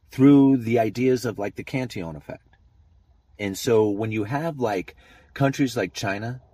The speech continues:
that are relentlessly locking down, why? Like, they are the only people in the entire world who are this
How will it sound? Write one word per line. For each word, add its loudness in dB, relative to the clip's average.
that 2
are -2
relentlessly -6
locking -2
down, -10
why? -8
Like, -4
they 6
are 4
the 0
only -4
people -4
in -2
the 0
entire -2
world 2
who -4
are -4
this -2